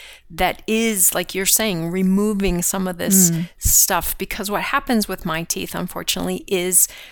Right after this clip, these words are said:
Speaker 1: the calcification that just forms around the teeth. And so I think by doing some flossing and being more active with my oil pulling, I'm hoping to alleviate that. He didn't go into any detail about flossing or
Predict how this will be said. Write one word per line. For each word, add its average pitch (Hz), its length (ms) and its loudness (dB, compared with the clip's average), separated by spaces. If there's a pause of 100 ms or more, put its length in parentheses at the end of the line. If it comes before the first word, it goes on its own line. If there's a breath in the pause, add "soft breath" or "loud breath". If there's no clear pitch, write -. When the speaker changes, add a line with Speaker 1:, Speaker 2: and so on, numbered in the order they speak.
(140 loud breath)
Speaker 1:
the 208 100 -6
calcification 208 1080 0
that 165 120 -4
just 180 220 0
forms 175 480 -2
around 160 400 -4
the 160 80 -6
teeth. - 380 -8
And 175 120 -2
so 165 300 -2 (420 loud breath)
I 180 100 -6
think - 520 -2 (140)
by 170 260 -2 (180)
doing 247 300 4
some 208 200 2
flossing 165 440 2
and 170 100 0
being 170 240 0
more 165 200 -2
active 165 400 -4
with 160 180 -10
my 151 240 -4
oil 180 320 -2
pulling, 180 420 -6
I'm 160 140 -6
hoping 175 640 -8
to - 160 -6
alleviate 180 480 -10
that. 151 340 -8 (420 loud breath)
He - 160 -6
didn't 311 480 2 (160)
go 202 240 2
into 220 260 4
any 185 260 0
detail 214 580 -2
about 240 300 0
flossing 226 800 2
or - 280 -2